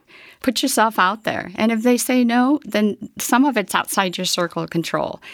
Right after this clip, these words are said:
And so I always think if I do my best, then my best should be good enough, and then be able to accept that. And that's a growth.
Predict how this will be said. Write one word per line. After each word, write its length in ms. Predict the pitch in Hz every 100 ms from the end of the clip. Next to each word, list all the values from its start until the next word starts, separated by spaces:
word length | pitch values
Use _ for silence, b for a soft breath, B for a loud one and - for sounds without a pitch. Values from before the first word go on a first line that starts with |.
| B -
And 120 | 190
so 160 | 190
I 120 | 190 214
always 200 | 220 -
think 260 | 190 175
if 160 | 180 -
I 420 | - - 180 - -
do 140 | - 196
my 120 | 180
best, 520 | 165 170 302 - - _ _ _ _
then 120 | 208
my 120 | 196
best 260 | 185 165 165
should 160 | - 190
be 140 | 165
good 160 | 165 165
enough, 500 | 170 - 311 - B B B
and 140 | 202 214
then 160 | 208
be 220 | 190 202
able 180 | 202 196
to 240 | 190 - 185
accept 400 | - - 175 -
that. 240 | - -
And 100 | 220
that's 200 | 247 247
a 40 |
growth. 460 | 240 220 190 - -